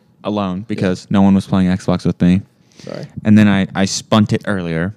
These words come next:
Speaker 2: You gonna play Xbox tonight?
Speaker 1: Yes, I am.
Speaker 2: Okay, cool.
Speaker 1: I have no plans
Speaker 2: I don't
Speaker 1: besides
Speaker 2: either.
Speaker 1: getting lunch or dinner.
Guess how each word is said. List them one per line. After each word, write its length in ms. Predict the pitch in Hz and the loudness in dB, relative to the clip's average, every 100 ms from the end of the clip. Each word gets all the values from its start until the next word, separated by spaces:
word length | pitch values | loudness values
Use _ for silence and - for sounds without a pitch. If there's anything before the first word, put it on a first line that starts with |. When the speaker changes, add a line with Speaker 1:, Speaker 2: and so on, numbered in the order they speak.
| - - | -14 -14
Speaker 2:
You 120 | 123 | -12
gonna 40 | |
play 180 | 113 113 104 | -8 -8 -8
Xbox 260 | 110 107 | -12 -12
tonight? 240 | - - 123 | -12 -10 -4
Speaker 1:
Yes, 160 | 123 120 | -2 0
I 60 | |
am. 160 | 123 131 | 0 0
Speaker 2:
Okay, 120 | - | -6
cool. 240 | - - - | -14 -16 -4
Speaker 1:
I 60 | 110 | 0
have 100 | 110 | 2
no 100 | 107 | 2
plans 460 | - 135 - 147 - | 0 -4 -6 -10 -6
Speaker 2:
I 60 | |
don't 80 | 143 | -4
Speaker 1:
besides 180 | 185 214 208 | -2 -2 -4
Speaker 2:
either. 60 | - | -4
Speaker 1:
getting 360 | 101 92 90 - | 0 0 0 -2
lunch 480 | 104 98 - - - | 2 2 2 -6 -4
or 120 | - | 0
dinner. 320 | 95 98 82 | 0 0 -2